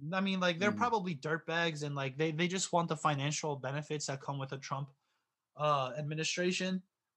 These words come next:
Speaker 1: knowing the harm that comes with a Trump administration to everyone else. Uh, that,
Speaker 2: Or
Speaker 1: that,
Speaker 2: maybe they,
Speaker 1: that's
Speaker 2: or maybe they think those aren't even real.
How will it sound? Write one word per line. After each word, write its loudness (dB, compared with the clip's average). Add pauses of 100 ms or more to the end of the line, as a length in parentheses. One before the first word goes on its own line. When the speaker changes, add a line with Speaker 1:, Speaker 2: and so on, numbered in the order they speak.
(120)
Speaker 1:
knowing 2 (140)
the -4
harm 2
that -2 (120)
comes 0
with -4 (540)
a -6
Trump -2
administration 0
to -4
everyone -2
else. 0 (720)
Uh, 4 (1700)
that, 6
Speaker 2:
Or 10
Speaker 1:
that, 10
Speaker 2:
maybe 12
they, 12
Speaker 1:
that's 10
Speaker 2:
or 10
maybe 10
they 8
think 4
those 8
aren't 8
even 0
real. 6